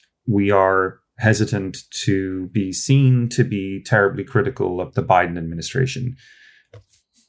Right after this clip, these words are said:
Maybe part of the reason for that is that while we maybe have criticisms of the Biden administration, we're terribly worried that we might land some heavy punches that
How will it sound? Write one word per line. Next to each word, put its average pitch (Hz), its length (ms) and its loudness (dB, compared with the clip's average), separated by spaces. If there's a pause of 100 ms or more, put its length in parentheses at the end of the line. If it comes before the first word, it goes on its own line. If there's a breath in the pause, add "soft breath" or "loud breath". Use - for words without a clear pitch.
Maybe 101 640 0
part 101 220 2
of 87 40 -4
the 92 60 -2
reason 95 280 -4
for 101 160 2
that 90 420 0
is 90 540 -2
that 90 460 0 (580 soft breath)
while 90 520 0
we 90 460 -4
maybe 95 320 -2
have 92 600 0
criticisms 101 520 0
of - 100 -2
the 95 80 -4
Biden 98 260 2
administration, 98 840 -4
we're 95 480 -4 (880 loud breath)
terribly 113 400 2
worried 92 420 -2
that 87 320 0 (360)
we 104 120 2
might 95 260 2
land 95 360 -2
some 95 200 -4
heavy 92 280 -2
punches 92 640 -4 (120)
that 90 280 0